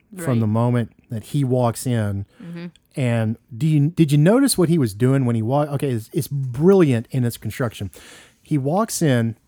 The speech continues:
Speaker 1: and, um, and says, you know, uh, "I'm here to see Sarah Connor.
Speaker 2: Mm-hmm.
Speaker 1: I'm a friend of Sarah Connor." Well, she's giving a statement, buddy, you know, uh,
Speaker 2: Yeah, sit on the bench.
Speaker 1: and,
Speaker 2: Might be
Speaker 1: uh,
Speaker 2: a while.
Speaker 1: sit on the bench. It might be a while. The key to all this, did you notice what he did?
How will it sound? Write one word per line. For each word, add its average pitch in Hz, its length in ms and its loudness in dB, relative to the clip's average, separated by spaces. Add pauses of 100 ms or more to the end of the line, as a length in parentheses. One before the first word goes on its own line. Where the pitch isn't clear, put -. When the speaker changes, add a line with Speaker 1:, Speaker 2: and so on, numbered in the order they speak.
(580)
Speaker 1:
and, 131 220 0
um, 107 340 -2 (760)
and 123 120 -2
says, 123 200 -2
you 123 80 -2
know, 104 200 -2 (120)
uh, 104 200 -8
"I'm 120 120 -2
here 113 140 0
to 113 120 -2
see 123 160 -2
Sarah 117 340 0
Connor. 113 500 0
Speaker 2:
Mm-hmm. 202 240 -8 (320)
Speaker 1:
I'm 131 160 4
a 131 60 6
friend 123 320 2
of 123 100 0
Sarah 123 320 2
Connor." 120 440 0
Well, 120 100 -6
she's - 160 -8
giving 127 220 4
a 117 60 2
statement, 110 440 -4
buddy, 104 240 -2 (100)
you 110 120 -6
know, 107 200 -4
uh, 104 280 -6 (120)
Speaker 2:
Yeah, 180 160 -10
sit 190 200 -14
on 202 80 -10
the 202 80 -10
bench. 185 480 -12 (420)
Speaker 1:
and, 131 180 0
Speaker 2:
Might 127 80 0
be - 60 -6
Speaker 1:
uh, 185 40 -10
Speaker 2:
a - 20 -12
while. 180 280 -12
Speaker 1:
sit - 180 0
on 147 100 4
the 135 60 2
bench. 131 200 0
It - 20 -2
might 127 160 0
be 127 100 -2
a 123 80 0
while. 113 280 0 (1500)
The 151 120 -2
key 269 360 2
to 208 80 4
all 143 200 4
this, 131 160 0
did 135 200 -6
you 139 60 2
notice 226 420 2
what 160 140 2
he 135 120 -2
did? 98 480 -4